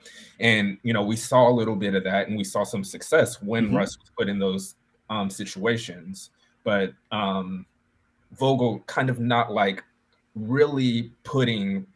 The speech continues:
Speaker 1: everyone in the best position to succeed throughout the year. It's not just a Russ Westbrook criticism, but, like, a
Speaker 2: Yeah, it was a
Speaker 1: criticism
Speaker 2: bad Vogel year.
Speaker 1: um, of the whole team because, um, you know, the, the last two years, you know, last year was a little frustrating of a season, but I thought he was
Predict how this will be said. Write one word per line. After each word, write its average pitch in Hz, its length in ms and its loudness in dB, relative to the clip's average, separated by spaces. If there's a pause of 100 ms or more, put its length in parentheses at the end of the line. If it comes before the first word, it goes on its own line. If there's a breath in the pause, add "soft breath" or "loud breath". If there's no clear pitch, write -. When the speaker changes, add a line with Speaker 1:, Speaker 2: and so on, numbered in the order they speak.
Speaker 1:
everyone 107 560 2
in 98 140 -2
the 98 80 -2
best 95 280 -6
position 95 440 -8
to 98 140 -10
succeed 92 540 -10 (160)
throughout 101 300 -2
the 95 100 -8
year. 92 220 -2
It's 98 180 -6
not 107 160 -2
just - 240 -10
a 104 60 -2
Russ 98 400 -2 (380)
Westbrook 101 460 -4
criticism, 95 580 -4
but, 98 100 0
like, 95 200 -2
a 117 40 -2
Speaker 2:
Yeah, 107 80 0
it 117 80 4
was 120 140 -2
a 123 40 -4
Speaker 1:
criticism 101 200 0
Speaker 2:
bad 101 80 -8
Vogel 95 320 0
year. 85 160 -8 (680 soft breath)
Speaker 1:
um, 101 600 2
of 127 100 2
the 113 80 2
whole 131 200 0
team 156 260 -2
because, - 520 -2
um, 98 440 0 (100)
you 170 80 0
know, 127 80 6
the, 98 160 -2 (260)
the - 80 0
last 127 320 4
two 139 120 -4
years, 104 580 -2
you 117 80 -6
know, 98 140 0
last 117 320 4
year 113 80 -2
was 110 140 -4
a 110 60 -8
little 107 200 -2
frustrating 101 560 -4
of 95 80 -4
a 95 40 -4
season, 113 380 -4
but 98 100 -2
I 98 80 2
thought 101 240 0
he 120 120 -6
was 95 440 -2